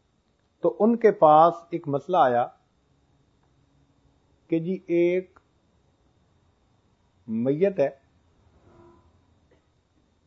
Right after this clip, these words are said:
اس کو غسل دینا ہے۔ ایک عورت فوت ہو گئی ہے، اس کو غسل دینا ہے۔ اب غسل دینے والی جو عورت اس وقت available ہے نا، وہ حائض ہے،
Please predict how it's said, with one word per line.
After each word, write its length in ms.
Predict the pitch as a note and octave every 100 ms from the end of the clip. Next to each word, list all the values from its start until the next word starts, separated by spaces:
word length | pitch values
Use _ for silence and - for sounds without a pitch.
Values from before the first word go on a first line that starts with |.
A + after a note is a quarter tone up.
| _ _
اس 100 | E3+
کو 140 | -
غسل 380 | D3 C#3 E3+ D#3+
دینا 200 | B2+ G#2+
ہے۔ 60 | F#2 _ - - - - - - _ _ _ _ _ _ _ _ _ _ - - - - _ - - _ _ _ _ -
ایک 160 | D#3
عورت 280 | C#3+ D3 -
فوت 240 | A#2+ A#2
ہو 100 | D#3
گئی 180 | G#3 G#3
ہے، 60 | D3 - _ _ _ - _ _ _ _ _ _ _ _ D#3
اس 100 | -
کو 120 | F#3
غسل 320 | G3+ A3 A3
دینا 180 | G#3+ G3+
ہے۔ 60 | - _ _ _ _ _ _ _ _ _ _ _ -
اب 160 | F3+
غسل 380 | C3 C#3 A3+ A#3
دینے 180 | A#3 A#3
والی 260 | G#3+ A3
جو 140 | A3 F#3+
عورت 260 | F3 G3+ G#3
اس 120 | G3+ G3+
وقت 200 | G3+ F#3
available 460 | F#3 G3 F#3+ E3
ہے 100 | C#3+
نا، 120 | D#3+
وہ 180 | D3+ D#3
حائض 300 | A#2+ A2+ G#2
ہے، 160 | G#2